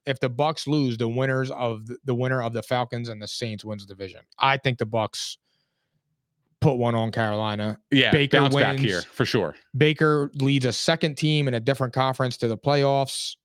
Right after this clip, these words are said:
Speaker 1: and I am finally validated.
Speaker 2: Yeah, no, I think this is a bounce back week. But I will say,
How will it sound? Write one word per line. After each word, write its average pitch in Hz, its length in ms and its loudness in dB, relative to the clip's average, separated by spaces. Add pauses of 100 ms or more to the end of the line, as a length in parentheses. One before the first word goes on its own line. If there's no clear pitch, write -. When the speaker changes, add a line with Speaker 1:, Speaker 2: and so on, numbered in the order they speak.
(180)
Speaker 1:
and 117 220 -2
I 123 200 0
am 113 120 -4
finally 120 440 -2
validated. 98 640 -8
Speaker 2:
Yeah, 90 240 0 (100)
no, 104 120 2
I 110 200 0
think 120 180 -2
this 120 100 -2
is 101 60 -6
a 110 80 0
bounce 101 300 -4
back 95 260 -4
week. 98 220 -8
But 110 100 -4
I 110 120 0
will 196 200 0
say, 95 420 -2